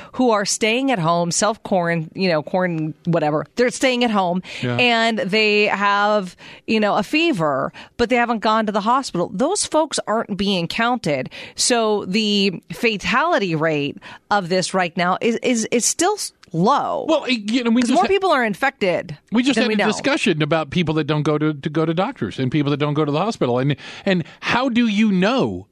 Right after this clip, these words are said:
Speaker 2: that you're at that level of seriousness if you just have some aches and you're like, "Eh, I feel a little, c-, uh, maybe it's the weather changing." You know what I'm saying? Like, how many people are that self-aware? Count me as one that isn't. All right. You know, I'm like, "Oh, that hurts. Oh, well,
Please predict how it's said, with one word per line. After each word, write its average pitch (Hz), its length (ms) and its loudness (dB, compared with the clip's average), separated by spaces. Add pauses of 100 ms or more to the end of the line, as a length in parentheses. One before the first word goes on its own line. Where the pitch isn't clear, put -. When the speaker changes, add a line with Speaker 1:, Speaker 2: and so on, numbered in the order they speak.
Speaker 2:
that 165 240 0
you're 165 220 0
at 160 200 -2
that 147 260 0
level 131 420 0
of 135 120 -4
seriousness 139 600 -2
if 139 100 -2
you 143 100 0
just 151 160 -2
have 147 180 0
some 139 200 -4
aches 143 420 -2
and 135 80 0
you're 120 80 0
like, 135 120 -4
"Eh, 226 360 0
I 185 40 0
feel 131 220 0
a 117 40 0
little, 107 240 -2
c-, - 200 -4 (240)
uh, 214 140 -2
maybe 202 220 2
it's - 160 -2
the 160 80 0
weather 113 300 -2
changing." 85 600 -8
You 190 140 2
know 220 100 0
what 214 80 2
I'm 208 120 2
saying? 208 260 0
Like, 196 180 0 (200)
how - 200 0
many 269 220 0
people 214 320 2
are 160 60 2
that 160 240 -2
self-aware? 135 1120 -2 (220)
Count 226 220 -2
me 202 100 4
as 180 120 0
one 170 180 2
that 120 120 0
isn't. 139 360 -2 (600)
All 135 100 0
right. 139 300 0 (400)
You 151 120 0
know, 143 100 0
I'm 147 100 2
like, 139 240 -2
"Oh, 190 160 0
that 160 160 0
hurts. 139 360 -4 (180)
Oh, 147 120 2
well, 165 440 0